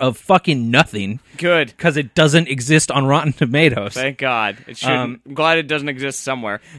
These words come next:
Speaker 2: Too bad it exists in our brains now.
Speaker 1: Yeah, well, this is, uh, dir-, directed by, and I think partially written by, Dusan Makas-, Makashev.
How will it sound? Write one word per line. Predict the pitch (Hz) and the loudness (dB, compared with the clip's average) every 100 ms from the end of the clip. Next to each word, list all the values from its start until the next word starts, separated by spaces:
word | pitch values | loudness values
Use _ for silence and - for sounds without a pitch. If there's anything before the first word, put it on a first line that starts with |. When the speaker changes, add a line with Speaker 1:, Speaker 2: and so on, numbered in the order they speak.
| - | -10
Speaker 2:
Too | 165 | 0
bad | 170 | 0
it | 156 | 2
exists | 147 127 147 - | -2 -2 -4 -4
in | 143 | -6
our | 131 123 | -6 -4
brains | 113 131 117 95 | -4 -6 -8 -10
now. | 92 90 117 | -10 -10 -8
Speaker 1:
Yeah, | 117 107 | -8 -8
well, | 82 107 | -10 -8
this | 127 156 | -6 -4
is, | 170 151 139 127 | -4 -4 -8 -6
uh, | 127 123 | -4 -4
dir-, | 135 208 - | -4 -4 -4
directed | 117 160 175 202 170 | -8 -4 -2 -4 -2
by, | 185 185 185 185 | 0 0 -4 -8
and | - 147 | -10 -8
I | |
think | 135 185 165 | -6 -8 -8
partially | 160 160 - 127 | -8 -8 -8 -8
written | 131 123 | -8 -8
by, | 117 110 107 - - _ - | -10 -8 -8 -12 -20 _ -12
Dusan | 165 214 - 185 | -8 -6 -4 -4
Makas-, | 165 156 160 143 - - _ | -2 -2 -4 -8 -12 -18 _
Makashev. | 135 170 139 - 110 131 147 | -6 -6 -6 -6 -4 -4 -8